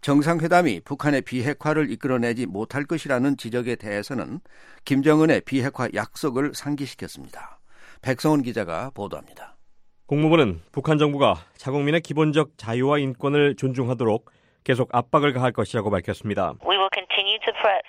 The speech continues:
Speaker 3: the North Korean government to respect the fundamental freedoms and human rights of its citizens.
Speaker 2: 캐티나 애덤스 국무부 동아시아 태평양 담당 대변인은 육 일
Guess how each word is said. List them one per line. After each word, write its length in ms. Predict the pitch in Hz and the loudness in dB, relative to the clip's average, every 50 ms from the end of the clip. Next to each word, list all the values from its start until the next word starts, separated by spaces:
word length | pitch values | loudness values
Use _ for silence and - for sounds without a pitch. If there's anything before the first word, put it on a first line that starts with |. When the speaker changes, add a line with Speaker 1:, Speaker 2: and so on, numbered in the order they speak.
| - - | -12 -14
Speaker 3:
the 80 | - 180 | -8 -4
North 220 | 175 170 170 180 - - | 0 0 0 0 -2 -2
Korean 200 | 196 196 202 196 - | -2 -2 -2 0 -2
government 400 | 170 170 165 160 156 160 156 - | -2 -2 -2 -4 -6 -6 -4 -4
to 80 | - | -2
respect 480 | 165 165 170 - - - - 170 175 - | -2 -2 -2 -2 0 2 2 2 2 0
the 120 | - 185 - | -6 -6 -2
fundamental 400 | - 175 175 180 185 190 190 202 202 - - | -2 -2 0 0 -2 0 0 0 -2 0 0
freedoms 240 | 185 175 - 160 160 - 165 | 0 0 0 -2 -2 -2 -4
and 80 | 165 175 175 | -4 -2 -2
human 240 | 170 170 180 185 170 | -2 0 0 2 2
rights 240 | 180 170 156 170 - - | 2 2 2 0 -2 -4
of 80 | 170 - | -2 -2
its 160 | 170 165 - - - | -2 -4 -2 0 0
citizens. 400 | 180 156 156 - - - - - - - - | 0 0 -4 -8 -16 -18 -18 -18 -16 -4 -2
Speaker 2:
캐티나 260 | 160 156 156 160 160 | -2 0 4 4 6
애덤스 500 | 156 156 147 127 - 175 170 170 170 - - | 6 6 2 2 2 2 4 4 2 0 0
국무부 320 | - 143 147 151 151 175 | -2 0 2 2 2 2
동아시아 300 | 160 156 160 156 151 170 | 2 2 2 2 2 0
태평양 440 | 151 - 151 - 170 160 160 156 156 | -2 -2 -2 0 0 2 2 2 2
담당 260 | 143 139 135 135 131 110 | 2 2 2 0 0 2
대변인은 520 | 127 123 117 123 127 127 117 87 78 73 - _ _ _ _ _ _ _ _ | 2 0 2 2 2 0 0 -2 -4 -8 -14 _ _ _ _ _ _ _ _
육 140 | 135 151 151 | 0 2 2
일 180 | 131 95 78 | 2 2 0